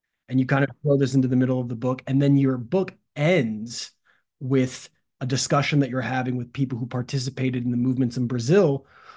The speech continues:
who then say, "There's no such thing as a power vacuum, a political power vacuum." And so I'm wondering if you could just, as an entryway into your book, like, how does this theme, um, or this thread,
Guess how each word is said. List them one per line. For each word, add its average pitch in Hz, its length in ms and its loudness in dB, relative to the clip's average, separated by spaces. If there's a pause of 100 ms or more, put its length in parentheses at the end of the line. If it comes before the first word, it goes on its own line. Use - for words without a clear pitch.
(140)
who 143 120 2
then 202 240 8
say, 127 480 0 (380)
"There's 131 200 -2
no 147 220 4
such 147 400 -4
thing 139 340 -2
as 123 100 -10
a 120 60 -12
power 127 440 -4
vacuum, 104 480 -12 (320)
a 131 60 -14
political 127 440 -4
power - 240 -10 (280)
vacuum." 98 240 -16 (580)
And 147 100 2
so 180 100 6
I'm 175 100 8
wondering 285 300 6
if - 60 -4 (100)
you - 60 -12
could 170 80 2
just, 147 380 0 (360)
as 143 140 0
an 147 240 -2
entryway 151 640 2
into 123 180 -4
your 123 160 -4
book, 127 320 -4
like, 113 220 -12 (180)
how 254 380 0
does 175 220 0
this 139 280 -2
theme, 123 720 0 (720)
um, 120 500 -8 (180)
or 131 120 -4
this 151 320 0 (120)
thread, 131 600 0